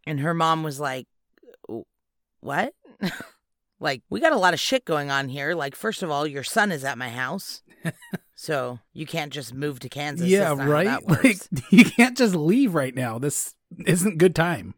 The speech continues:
Speaker 1: And her mom's like, "Also, you have a job and family." Apparently her dad was, like, terminally ill with cancer, and her brother was getting married that weekend. Like, she had a lot of stuff going on. And her mom's like, "What is going on with you? Like, call me."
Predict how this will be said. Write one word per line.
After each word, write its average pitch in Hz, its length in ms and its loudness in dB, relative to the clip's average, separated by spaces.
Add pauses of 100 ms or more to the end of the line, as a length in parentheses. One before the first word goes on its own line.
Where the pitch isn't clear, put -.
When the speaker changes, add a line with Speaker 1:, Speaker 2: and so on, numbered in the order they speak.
Speaker 1:
And 196 120 4
her 208 100 6
mom's 214 260 6
like, 185 220 0
"Also, 220 240 2
you 214 200 2
have 202 100 2
a 175 60 0
job 139 520 0
and 139 300 -6
family." 170 520 -2
Apparently 196 420 -2
her 156 120 -2
dad 156 380 0
was, 139 180 -8
like, 131 240 -10
terminally 160 560 -6
ill 143 260 -4
with 143 200 -10
cancer, 156 640 -4
and 131 220 -8
her 127 120 -10
brother 139 380 -4
was 139 160 -8
getting 123 320 -8
married 147 460 -4
that 147 220 -2
weekend. 151 440 -6
Like, 131 180 -12
she - 160 -6
had 208 80 -2
a 185 40 -4
lot 147 180 0
of 139 80 -6
stuff 170 260 -2
going 135 220 -6
on. 131 120 -6
And 123 100 -10
her 147 80 -6
mom's 147 280 -4
like, 143 220 -8
"What 190 100 0
is 269 140 -4
going 262 240 -2
on 226 180 2
with 143 180 -8
you? 120 220 -10
Like, 120 220 -12
call 226 260 4
me." 113 320 -8